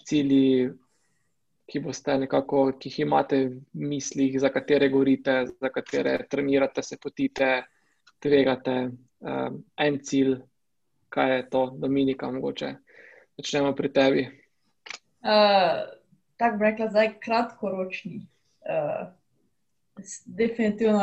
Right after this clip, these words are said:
Speaker 2: evropsko prvenstvo, kjer imamo zdaj oktobra ključno tekmo z Rusijo. Eh,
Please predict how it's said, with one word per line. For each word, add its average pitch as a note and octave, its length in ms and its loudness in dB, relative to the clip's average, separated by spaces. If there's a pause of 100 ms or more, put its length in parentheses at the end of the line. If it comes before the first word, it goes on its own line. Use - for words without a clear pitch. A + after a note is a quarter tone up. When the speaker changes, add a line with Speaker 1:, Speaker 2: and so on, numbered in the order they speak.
Speaker 2:
evropsko G3+ 380 -2
prvenstvo, G3+ 760 0 (800)
kjer G3+ 380 4
imamo G3+ 460 4 (1500)
zdaj F#3 360 2
oktobra F#3 640 0 (680)
ključno A#3 320 2
tekmo B3 600 0
z G3 200 0
Rusijo. A3+ 440 4 (880)
Eh, F#3 640 8